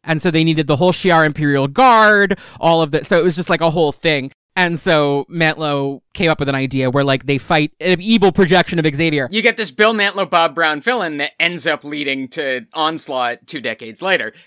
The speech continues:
Speaker 1: That's the thing, is I'm like, "We already did that. Then we did Onslaught." It's like, "In case you didn't get that, here's
Speaker 2: Right.
Speaker 1: Onslaught." And now Deadly Genesis is like,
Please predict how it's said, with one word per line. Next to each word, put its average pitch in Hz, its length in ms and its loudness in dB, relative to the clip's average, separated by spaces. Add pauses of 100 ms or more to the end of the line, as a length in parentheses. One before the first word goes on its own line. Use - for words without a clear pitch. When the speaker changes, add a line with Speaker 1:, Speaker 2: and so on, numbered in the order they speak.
(160)
Speaker 1:
That's 330 180 0
the 302 60 -8
thing, 311 100 0
is 208 100 0
I'm 240 60 0
like, 214 140 0
"We 190 140 2
already 285 200 2
did 285 200 -2
that. 156 340 0 (220)
Then 220 240 0
we 285 80 -2
did 269 100 -2
Onslaught." 262 400 0
It's 190 100 -4
like, 147 100 -6
"In 143 100 -4
case 160 260 -2
you 226 80 -4
didn't 262 200 -2
get 320 220 -4
that, 170 200 0
here's 202 240 -2
Speaker 2:
Right. 262 240 2
Speaker 1:
Onslaught." 143 300 0
And 214 140 0
now 285 180 4
Deadly 285 300 2
Genesis 247 440 -2
is 190 120 -8
like, 170 300 0